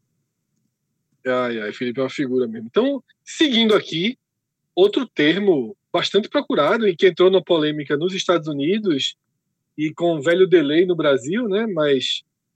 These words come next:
é, <laughs> a linha de governo de Bolsonaro é a linha de Trump com três, quatro dias de delay, que é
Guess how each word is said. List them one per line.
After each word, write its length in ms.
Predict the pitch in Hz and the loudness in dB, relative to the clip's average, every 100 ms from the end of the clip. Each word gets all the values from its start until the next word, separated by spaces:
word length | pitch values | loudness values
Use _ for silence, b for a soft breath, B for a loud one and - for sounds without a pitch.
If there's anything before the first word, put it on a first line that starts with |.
| _ | _
é, 540 | 131 127 123 117 113 - B B | -2 0 -2 -4 -6 -8 B B
<laughs> 280 | - - - | -14 -20 -6
a 120 | 156 | -2
linha 500 | 156 156 170 160 135 120 _ _ | 0 2 2 2 0 -4 _ _
de 80 | 156 | -4
governo 380 | 156 156 139 156 | 2 2 0 -4
de 80 | 151 | -4
Bolsonaro 840 | 156 147 - 156 139 127 123 120 - _ _ _ _ _ _ _ - | -2 -4 -4 -4 -2 -2 -4 -6 -12 _ _ _ _ _ _ _ -4
é 160 | 143 147 | 0 2
a 80 | |
linha 180 | 143 160 | 2 -2
de 100 | 160 | -4
Trump 360 | 147 147 139 135 | -4 0 0 0
com 360 | - 151 139 123 - | -6 -8 -6 -8 0
três, 260 | 160 156 | 2 2
quatro 320 | - 147 139 135 | 2 -2 -2 -2
dias 140 | 135 | -2
de 100 | 139 | 2
delay, 500 | 131 127 156 175 135 - _ _ _ _ _ _ _ - | 2 4 6 6 4 -6 _ _ _ _ _ _ _ -6
que 200 | 254 277 | 0 4
é 320 | 185 233 311 | 4 4 0